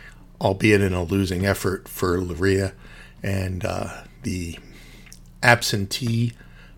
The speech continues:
mail-in absentee ballots, a seventy-four percent win for Luria there,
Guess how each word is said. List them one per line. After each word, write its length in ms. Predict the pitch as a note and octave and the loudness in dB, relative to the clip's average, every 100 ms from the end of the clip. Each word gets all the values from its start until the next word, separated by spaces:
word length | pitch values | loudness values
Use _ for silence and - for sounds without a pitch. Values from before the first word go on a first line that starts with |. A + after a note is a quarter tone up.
| - | -8
mail-in 540 | F#2+ G#2+ A#2 A#2+ A2 | 0 4 6 6 4
absentee 600 | G#2 G2+ - F#2+ - C3 B2 | 2 0 -2 -6 -2 0 4
ballots, 560 | B2 B2 A#2+ B2+ - - - | 4 4 2 0 -8 -18 -10
a 120 | - | -8
seventy-four 880 | - - C3+ A#2 A2+ A2 G2+ A2 G2 | -4 0 2 2 2 0 0 4 4
percent 480 | - F#2+ - G2 G2+ | 2 0 0 0 -2
win 400 | G#2+ A2 G#2 G2 | 0 2 2 0
for 140 | - | 0
Luria 440 | F#2+ F2 G2+ G2+ G2+ | 0 0 2 2 2
there, 320 | G2 F#2+ | 2 0